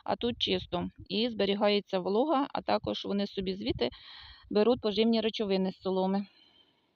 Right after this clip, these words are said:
Це шукала ось огірочок. Хочу зірвати, вам показати, які на городі огірочки. Також гарні, рівненькі. І, до речі, це ще, м, плюс захист, е, не захист, це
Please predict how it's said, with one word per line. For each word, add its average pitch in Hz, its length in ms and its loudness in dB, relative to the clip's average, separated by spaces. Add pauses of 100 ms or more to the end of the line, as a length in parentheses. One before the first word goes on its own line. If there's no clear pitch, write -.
(1400)
Це 196 80 0
шукала 185 480 4
ось 160 280 2
огірочок. 240 560 8 (760)
Хочу 208 300 4 (120)
зірвати, 208 520 4
вам 190 140 4
показати, 185 640 0
які 196 380 -6 (140)
на 196 140 2
городі 170 420 -4
огірочки. 165 560 -4 (240)
Також 214 320 -2
гарні, 202 380 -2
рівненькі. 180 560 0 (800)
І, 214 100 -2
до 214 140 2
речі, 220 360 2 (180)
це 214 240 4
ще, 226 420 4 (200)
м, 196 380 0 (220)
плюс 214 260 2
захист, 233 560 2
е, 190 480 6
не 196 160 2
захист, 208 380 0
це 185 120 4